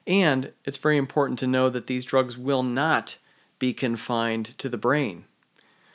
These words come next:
They can travel throughout the body and impact acetylcholine in different organ systems.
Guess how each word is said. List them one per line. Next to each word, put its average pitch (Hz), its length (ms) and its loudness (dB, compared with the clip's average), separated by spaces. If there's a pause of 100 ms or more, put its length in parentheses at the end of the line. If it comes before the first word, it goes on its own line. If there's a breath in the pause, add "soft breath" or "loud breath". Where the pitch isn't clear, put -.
(220 soft breath)
They 120 180 0
can 113 200 -4
travel 120 400 2
throughout 135 400 2
the 120 60 -2
body 104 540 0 (140)
and 110 400 -4
impact 131 680 0
acetylcholine 120 1000 0
in 113 380 -4
different 139 420 -2
organ 107 260 0
systems. 98 560 -6